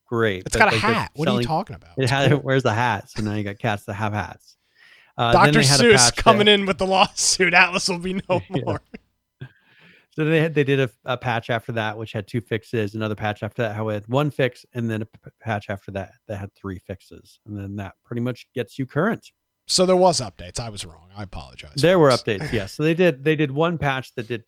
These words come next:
Speaker 1: quite a few updates, mostly to the arena and that one boss, uh, and then a list of fixes,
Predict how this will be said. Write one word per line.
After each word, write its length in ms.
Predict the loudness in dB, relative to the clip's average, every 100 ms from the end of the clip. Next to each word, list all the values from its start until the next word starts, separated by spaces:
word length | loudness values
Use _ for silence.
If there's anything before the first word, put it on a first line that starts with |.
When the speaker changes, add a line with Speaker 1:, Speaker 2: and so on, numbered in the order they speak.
| _
Speaker 1:
quite 180 | -4 -4
a 40 |
few 160 | -2 -2
updates, 480 | -2 -2 -6 -6 -8
mostly 520 | 0 0 0 -2 -4 -4 -6
to 500 | -2 0 2 0 -4 _ _
the 140 | 0 0
arena 580 | 0 -2 -2 -4 -6 -6
and 100 | -6
that 140 | -6
one 160 | -6 -2
boss, 500 | -2 -4 -8 -12 _ _
uh, 280 | -8 -8 -8
and 140 | -10 -6
then 320 | -4 -4 -8 _ _ _ _ _ -12
a 80 |
list 300 | -6 -4 -4
of 80 | -8
fixes, 580 | -6 -8 -4 -6 -6 -12